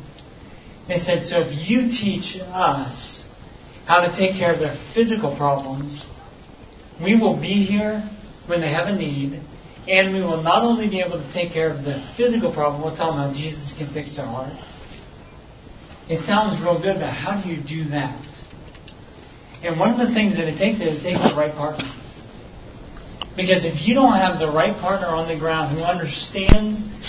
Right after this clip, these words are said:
the debilitation of dependency, dependency is not empowering. It, it holds the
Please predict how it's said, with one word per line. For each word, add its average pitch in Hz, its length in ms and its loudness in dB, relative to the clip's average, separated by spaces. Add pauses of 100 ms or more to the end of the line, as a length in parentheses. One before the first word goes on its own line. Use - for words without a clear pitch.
(140)
the 160 100 -2
debilitation 190 1080 2
of 143 160 -2
dependency, 151 800 -4 (920)
dependency 233 640 4
is 151 240 0
not 175 440 6
empowering. 147 640 -2 (1500)
It, 190 140 -2 (340)
it 185 80 4
holds 208 420 4
the 180 80 -6